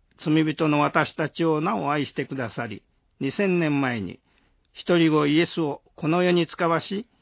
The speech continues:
罪なきイエスに私たちの罪のすべてを負わせ、十字架にかけ、私たちの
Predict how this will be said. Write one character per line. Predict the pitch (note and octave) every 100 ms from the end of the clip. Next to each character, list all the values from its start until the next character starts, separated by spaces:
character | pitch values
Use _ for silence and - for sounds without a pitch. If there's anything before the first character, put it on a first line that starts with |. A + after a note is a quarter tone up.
| _ _ _ _ -
罪 | F3+ E3+
な | D#3+
き | - D#3 -
イ | C#3 D3+
エ | F#3+
ス | -
に | F#3 C3 _
私 | D#3+ E3 F3 E3
た | - E3+
ち | G3+
の | F3 D#3
罪 | - E3+ E3+
の | D3+ D3
す | - A#3
べ | A#3+ F#3
て | F#3
を | D3 C3 -
負 | C3
わ | C#3+ -
せ、 | - - _ _ -
十 | B2+ D3+ F#3+ G3
字 | G3
架 | F3 D3+
に | B2+
か | A2+ F3
け、 | B2 - _ _ _
私 | - D3 E3 -
た | D#3+
ち | -
の | D3+ C3+